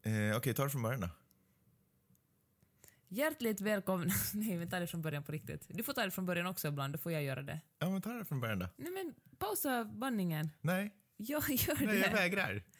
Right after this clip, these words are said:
Speaker 2: Vilket as du är, Magnus.
Speaker 1: <laughs> Ska du säga det du ska säga, så säg det nu.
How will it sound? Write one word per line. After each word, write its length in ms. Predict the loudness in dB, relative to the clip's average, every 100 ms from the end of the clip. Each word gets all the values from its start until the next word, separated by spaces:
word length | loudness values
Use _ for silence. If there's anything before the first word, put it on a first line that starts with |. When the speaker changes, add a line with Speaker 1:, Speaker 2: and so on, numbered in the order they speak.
| -20 -20 _ _ _
Speaker 2:
Vilket 220 | -6 -6
as 360 | -2 0 2 2
du 160 | 2 2
är, 80 |
Magnus. 520 | 2 4 4 4 4 4
Speaker 1:
<laughs> 1040 | 2 0 -4 -4 -8 -8 -14 -10 -6 -4
Ska 140 | 0
du 80 | 0
säga 260 | 0 0 0
det 80 | -2
du 60 |
ska 140 | 0 0
säga, 380 | 2 2 2
så 100 | 0
säg 180 | -2 -2
det 80 | 0
nu. 200 | 0 0